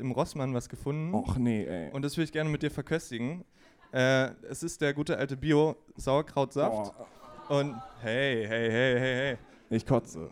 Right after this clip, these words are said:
Speaker 1: Ja, also es ist, äh, Direktsaft, ja, aus biologischem Anbau, klar, das, das ist mir wichtig. Uns, ist uns wichtig auch.
Speaker 2: Mhm, mit
Speaker 1: Und
Speaker 2: Meersalz sogar.
Speaker 1: ich würd, ich würd das mal, mit, lässig, lässig mit einer Hand
Speaker 2: Mhm.
Speaker 1: diesen, es ist wirklich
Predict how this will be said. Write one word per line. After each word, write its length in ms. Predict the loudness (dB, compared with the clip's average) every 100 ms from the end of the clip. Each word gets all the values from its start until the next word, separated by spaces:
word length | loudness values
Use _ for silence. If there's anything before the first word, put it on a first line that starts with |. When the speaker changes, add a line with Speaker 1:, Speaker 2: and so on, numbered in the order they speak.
| -8
Speaker 1:
Ja, 280 | 0 2 2
also 300 | 0 2 2 0
es 240 | -8 -6 -6
ist, 140 | -6
äh, 160 | -4 -2
Direktsaft, 680 | -2 -2 -2 -4 -4 -6
ja, 200 | -6 -4
aus 180 | -4 -6
biologischem 480 | -6 -6 -6 -12 -10
Anbau, 260 | -6 -6 -8
klar, 300 | -2 -2 -2
das, 240 | -6 -12 -18 -20
das 100 | -20
ist 40 | -12
mir 120 | -10
wichtig. 320 | -10 -12 -6
Uns, 320 | -2 -2 -4 -16 -16
ist 120 | -12
uns 180 | -10 -8
wichtig 300 | -10 -10 -14 -6
auch. 100 | -4
Speaker 2:
Mhm, 160 | -4 -4 2
mit 120 | 2
Speaker 1:
Und 60 | 4
Speaker 2:
Meersalz 480 | 4 6 4 2 2
sogar. 300 | 2 2 -2
Speaker 1:
ich 140 | -4
würd, 200 | -6 -6 -12
ich 160 | -6
würd 160 | -6 -6
das 120 | -4
mal, 300 | -2 -2 -4 -10 -20 -16
mit, 200 | -14 -6
lässig, 460 | -4 -2 -4 -8 -14
lässig 320 | -8 -6 -4 -4
mit 160 | -4
einer 220 | -2 -2
Hand 280 | -2 -4 -6 -14 -12 -10
Speaker 2:
Mhm. 180 | -10 -10 -12
Speaker 1:
diesen, 280 | -6 -6 -6 -14 -16 -20 -20 -20 -20 -20 -20 -20 -20 -20 -18
es 80 |
ist 200 | -20 -18
wirklich 340 | -18 -16 -16